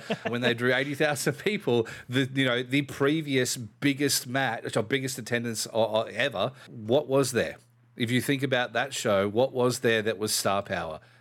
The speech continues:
There wasn't. There was no superheroes. The Homelander didn't show up. You know what I mean?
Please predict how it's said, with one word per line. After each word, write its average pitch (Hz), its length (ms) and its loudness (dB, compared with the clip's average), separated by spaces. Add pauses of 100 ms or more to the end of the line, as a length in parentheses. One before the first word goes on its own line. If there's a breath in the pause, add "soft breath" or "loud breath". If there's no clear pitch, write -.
(160 soft breath)
There 107 200 4
wasn't. 107 480 0
There 135 140 2
was 139 140 0
no 160 140 0
superheroes. 147 920 4
The 117 100 -4
Homelander 135 680 0
didn't 120 240 -2
show 113 300 2
up. 135 300 2
You 120 120 -4
know 127 100 2
what 120 80 4
I 120 60 2
mean? 135 360 0